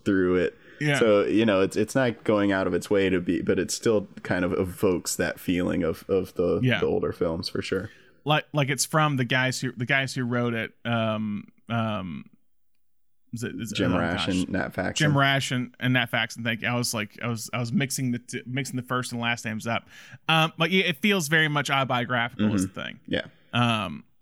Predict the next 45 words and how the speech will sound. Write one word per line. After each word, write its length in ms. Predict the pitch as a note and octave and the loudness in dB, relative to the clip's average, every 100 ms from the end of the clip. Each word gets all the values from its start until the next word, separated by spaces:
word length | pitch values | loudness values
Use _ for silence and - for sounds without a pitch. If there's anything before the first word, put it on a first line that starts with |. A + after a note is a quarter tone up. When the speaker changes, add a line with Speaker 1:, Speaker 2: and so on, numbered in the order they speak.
| - | -2
Speaker 2:
and 100 | D#3 | 0
again, 180 | D#3+ C3 | 2 2
that 240 | E3 F3+ | 2 0
one 100 | D#3+ | -4
too 480 | - G#3+ D3+ B2 A2+ - | 0 2 2 0 -4 -10
has 320 | C3 D3 B2+ | -2 -2 -2
that 140 | C#3 A#2 | -6 -6
kind 260 | D3 C3 | -4 -4
of 360 | A#2 A2+ - - _ _ _ - | -4 -10 -14 -20 _ _ _ -10
meandering 1000 | B2+ C#3+ C#3 C#3+ C3 B2+ B2+ B2 A#2+ A#2 | -4 0 0 0 0 0 0 0 -2 -4
kind 220 | C#3+ C3 A#2 | -4 -2 -2
of 160 | G#2+ - - _ _ | -8 -14 -20 _ _
plot 400 | - D3 C3 A2+ - _ _ | -6 0 2 0 -4 _ _
of, 200 | D#3+ D#3+ - | -4 -4 -2
or, 180 | B2+ A2+ | -6 -4
or 120 | B2 | -4
story 520 | - - C#3+ B2 A2 | -4 -2 0 0 -2
essentially. 560 | A2 A#2 G#2+ - F2 A#2 | -4 -4 -6 -8 -2 0
Speaker 1:
Mm-hmm. 200 | G2+ F2 - _ _ | 2 0 -4 _ _
Speaker 2:
Um, 180 | A#2+ B2 | -4 0
there's 180 | C3 C3 | 0 0
no 120 | D#3 | -2
big 240 | C#3+ C3 - | -2 -4 -4
plot 300 | D3 B2 - | -4 -4 -4
points. 300 | B2 F#2 A2+ | -10 -10 -8
It's, 80 | |
and 120 | - D3+ | -2 0
again, 160 | F3+ | 0
it's 120 | C#3+ | -2
about 280 | C#3 D3+ D#3 _ - | 0 0 0 _ -6
mentorship 720 | D#3+ F#3 - B2+ - A#2+ - | -4 -2 -2 -2 -2 -4 -4
we 80 | A#2+ | -2
talked 260 | B2 A#2 | -2 -2
about, 340 | B2 A#2 A#2 - | -4 0 0 0
and, 100 | B2 | -2
like, 240 | A#2 - | -2 -2
the, 260 | B2 A#2+ A#2 _ - _ | -2 -2 -4 _ -20 _
the 60 | C3 | -2
mentor 400 | D#3+ E3+ E3+ D3+ | 0 0 0 0
role 640 | C#3+ C#3+ C#3+ C3+ C3 C3 - | 2 2 4 4 2 0 0
and 220 | C3 B2+ | -2 0
the 220 | A#2+ A#2 - | -2 -4 -8
friendship 640 | - E3 E3+ - D#3 A#2 | -2 0 2 0 -2 -2
being 180 | C3+ | -2
a 120 | B2+ | -2